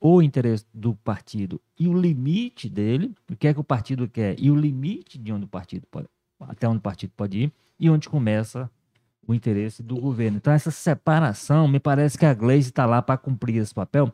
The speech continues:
e um dos papéis que cabe a ela, sem dúvida nenhuma nessa hora, é delimi-, é, é deixar clara a posição do P T, dizer, ó, livrar o P T de algumas decisões que o governo vai tomar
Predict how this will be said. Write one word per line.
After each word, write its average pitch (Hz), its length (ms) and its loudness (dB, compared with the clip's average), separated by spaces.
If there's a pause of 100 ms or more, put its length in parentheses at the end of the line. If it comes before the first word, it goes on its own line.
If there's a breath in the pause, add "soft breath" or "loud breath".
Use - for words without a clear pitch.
(120)
e 262 160 0
um 240 180 4
dos 247 140 -4
papéis - 540 -2
que - 100 -18
cabe 107 300 -2
a 92 40 0
ela, 143 280 -2
sem 120 200 -4
dúvida 127 440 0
nenhuma 107 280 0
nessa 104 300 -2
hora, 147 260 -2 (840)
é 143 280 2
delimi-, 175 500 4
é, 131 300 4
é 117 40 0
deixar 160 400 2
clara 127 300 2
a 113 40 0
posição 113 500 -4
do 104 120 -6
P 104 180 -4
T, 117 220 -2
dizer, 143 200 -2
ó, 101 140 -2 (240)
livrar 175 440 8
o 240 80 6
P 170 160 6
T 185 180 4
de 180 80 6
algumas 170 260 8
decisões 160 360 2
que 185 60 -2
o 175 40 -4
governo 139 420 2
vai 123 140 6
tomar 127 380 0